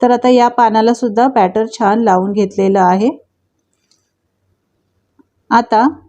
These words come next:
अजून एक पान मी अशाच पद्धतीने ठेवते. हे पान लहान असल्यामुळे मी हे पान घेतलेलं आहे. आता या पानाला सुद्धा अशाच प्रकारे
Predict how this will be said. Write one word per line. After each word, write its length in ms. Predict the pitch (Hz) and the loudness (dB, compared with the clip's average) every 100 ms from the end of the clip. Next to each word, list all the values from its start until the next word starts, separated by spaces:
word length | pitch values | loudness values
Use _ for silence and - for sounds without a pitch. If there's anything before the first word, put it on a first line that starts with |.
| _ _ | _ _
अजून 340 | - 226 254 269 | -4 0 4 4
एक 200 | 269 269 | 4 2
पान 220 | 240 214 214 | 0 0 0
मी 160 | 233 349 - _ - | 0 0 -4 _ -8
अशाच 320 | 214 262 302 | -4 -2 -2
पद्धतीने 560 | 254 202 214 214 208 240 - | -2 0 0 0 0 0 0
ठेवते. 380 | 269 196 185 214 339 - _ _ _ 240 | 0 0 0 -2 -4 -8 _ _ _ -2
हे 80 | |
पान 280 | 240 240 240 | 0 2 2
लहान 360 | 240 226 220 233 | 2 2 2 0
असल्यामुळे 540 | 233 262 285 262 220 302 - _ _ _ - | 0 2 4 4 2 -2 -4 _ _ _ 0
मी 80 | 247 | 2
हे 140 | 240 | 4
पान 300 | 240 208 220 | 2 0 0
घेतलेलं 500 | 226 208 208 208 208 | 0 0 0 0 2
आहे. 260 | 196 196 269 - _ _ _ _ - | 2 0 -4 -6 _ _ _ _ -6
आता 180 | 226 247 | 0 2
या 160 | 247 | 2
पानाला 460 | 247 240 220 220 240 | 2 0 2 2 0
सुद्धा 380 | 254 233 208 262 370 | 0 -4 0 -2 -2
अशाच 300 | 214 247 247 | -6 -2 -2
प्रकारे 480 | 247 226 220 208 214 | 0 -2 0 0 0